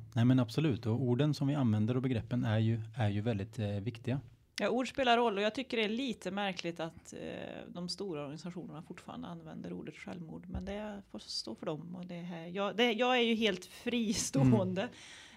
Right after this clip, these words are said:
Speaker 1: Mm.
Speaker 2: eh, så att säga. Men jag, just självmord tycker jag är, eh, ja, det klingar lite för, ja, ja,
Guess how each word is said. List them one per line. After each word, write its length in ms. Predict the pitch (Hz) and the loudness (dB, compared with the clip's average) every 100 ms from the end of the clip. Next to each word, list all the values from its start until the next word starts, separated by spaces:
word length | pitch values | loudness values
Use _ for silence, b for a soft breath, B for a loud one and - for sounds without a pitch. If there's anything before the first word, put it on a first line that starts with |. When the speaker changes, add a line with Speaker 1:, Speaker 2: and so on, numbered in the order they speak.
| - | -6
Speaker 1:
Mm. 200 | 208 202 | -4 -2
Speaker 2:
eh, 20 | |
så 100 | 220 | -4
att 100 | 220 | -4
säga. 260 | - 208 175 | 2 4 4
Men 220 | 196 208 | 2 2
jag, 280 | 247 233 262 | 2 2 -2
just 180 | 247 | -4
självmord 500 | - 285 247 220 214 | -2 0 2 0 -2
tycker 280 | 208 226 - | -4 -6 -2
jag 100 | 196 190 | -2 2
är, 280 | 185 170 175 175 B B B B - | 2 2 0 -4 B B B B -20
eh, 340 | - - - - - | -12 -10 -10 -14 -8
ja, 160 | 226 226 | -4 -2
det 100 | 233 | -4
klingar 460 | - 233 196 180 | -4 -4 -2 -4
lite 360 | 180 190 - 160 | -2 -6 -6 -10
för, 540 | - 175 151 139 - 151 b b b b b b 262 | -8 -6 -4 -6 -8 -12 b b b b b b -16
ja, 240 | 196 185 180 - _ _ | -10 -8 -8 -14 _ _
ja, 1160 | 233 - _ - 175 175 - _ _ - - | -20 -20 _ -20 -20 -20 -20 _ _ -16 -16